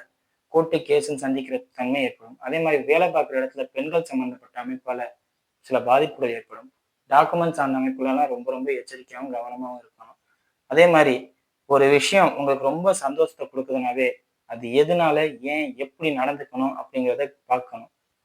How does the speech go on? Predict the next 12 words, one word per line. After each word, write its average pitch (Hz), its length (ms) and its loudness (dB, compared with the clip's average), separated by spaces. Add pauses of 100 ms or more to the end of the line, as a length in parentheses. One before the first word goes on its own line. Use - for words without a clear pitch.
பார்க்க 160 300 4
தவறுனா 139 380 -2
ரொம்ப, 135 220 -4
ரொம்ப 131 220 -4
எச்ச-, 123 460 -4
எல்லாமே 131 260 -2
மாற்றணும். - 420 -12 (300)
ஐ 151 180 8
டில 170 320 6
வேலை 151 220 4
பார்க்குறவங்களா 127 540 -2
இருந்தா, 120 380 -8